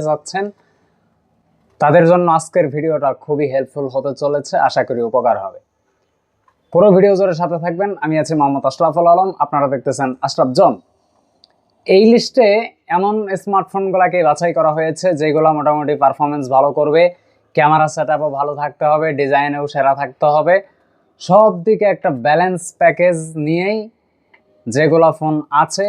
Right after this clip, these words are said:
সেগুলোর মধ্য থেকে যাচাই বাছাই করে মোট চারটা স্মার্টফোনকে সিলেক্ট করা হয়েছে। চলুন কথা না বাড়ায় শুরু করা যাক। আজকের লিস্টের প্রথম স্মার্টফোন আইকো জেড নাইন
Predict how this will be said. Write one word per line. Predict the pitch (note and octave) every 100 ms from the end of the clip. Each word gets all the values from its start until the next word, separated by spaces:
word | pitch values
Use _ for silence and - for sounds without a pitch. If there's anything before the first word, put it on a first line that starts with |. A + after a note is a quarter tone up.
| F#3+
সেগুলোর | - D#3 D#3 D3 C#3
মধ্য | C3 C#3 C3+
থেকে | D3+ E3+ C3
যাচাই | B2+ C3+ B2
বাছাই | B2 C3 B2
করে | C#3+ E3+
মোট | D#3 D#3+ _
চারটা | G3+ F3+ - - F#3+ D#3
স্মার্টফোনকে | - C#3+ - D3 C3 B2+
সিলেক্ট | D3+ C#3 - -
করা | B2+ A2+
হয়েছে। | A2+ G2+ - _ _ _ _ _ _ _ _ _ _ _ -
চলুন | A3 B3 A#3+
কথা | G#3+ G3+
না | G#3 G3+
বাড়ায় | G3 F#3+
শুরু | F#3 F#3
করা | F#3+ F3+
যাক। | G3 G3+ F#3+
আজকের | - G#3 F#3 - _ D3+
লিস্টের | B3+ - F#3+ E3+
প্রথম | F3 D#3+ E3 E3 -
স্মার্টফোন | F3 E3 D#3+ F#3 G3 F#3+ -
আইকো | G#3+ A3 G#3+ D#3+
জেড | D3+ F3 E3+
নাইন | E3+